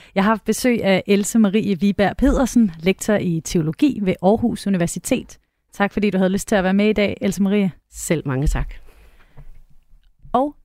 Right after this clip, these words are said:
Speaker 1: du kan altså lytte med på Kraniebrud hver mandag til fredag fra klokken ti minutter over tolv, når vi kaster os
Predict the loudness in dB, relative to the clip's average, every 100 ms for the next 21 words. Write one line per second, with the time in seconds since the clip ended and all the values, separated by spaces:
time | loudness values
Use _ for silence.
0 | _ -4 -2 -2 0 0 2 0 -2 -2
1 | -2 -2 -2 0 2 2 0 0 0 -2
2 | -6 -12 -10 -2 -2 -2 -8 -6 -6 -2
3 | -2 -2 -4 -2 -2 -2 -4 -2 -2 -2
4 | -4 -8 -6 -2 -2 0 -2 0